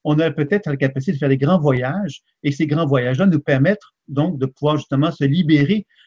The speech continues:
euh, de la mémoire qui anime ces, cette énergie vitale afin que l'énergie vitale soit de plus en plus pure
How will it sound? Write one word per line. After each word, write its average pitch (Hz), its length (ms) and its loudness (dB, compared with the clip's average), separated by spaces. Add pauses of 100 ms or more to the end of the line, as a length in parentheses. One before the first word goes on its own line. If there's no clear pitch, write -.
(120)
euh, 135 80 2
de 135 100 0
la 143 60 4
mémoire 160 500 2
qui 175 120 0
anime 160 420 2 (460)
ces, 143 320 2
cette 147 280 -8
énergie 135 320 0
vitale 175 420 -6
afin 165 320 -4
que 156 120 -8
l'énergie 131 360 0
vitale 170 320 -4
soit 151 180 -4
de 131 60 0
plus - 180 -8
en 139 60 0
plus 135 180 -8
pure 208 420 -4